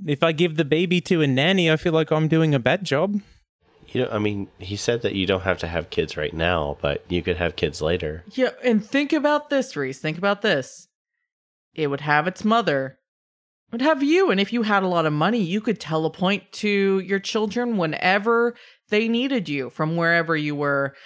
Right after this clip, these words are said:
Speaker 3: And they would have me. They would have their grandfather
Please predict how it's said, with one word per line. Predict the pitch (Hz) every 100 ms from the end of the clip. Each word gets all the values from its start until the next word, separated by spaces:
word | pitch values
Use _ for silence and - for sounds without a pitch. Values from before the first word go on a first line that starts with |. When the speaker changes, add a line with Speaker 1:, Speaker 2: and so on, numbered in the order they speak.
| - - - _ _ -
Speaker 3:
And | 196 185 208 214 220 214
they | 156
would | 156
have | 151 175 175 170 170
me. | 165 156 147 127 _ _ _ _
They | 175
would | 170
have | 175 175 160
their | 156 143
grandfather | - 170 175 190 214 214 175 165 170 160 160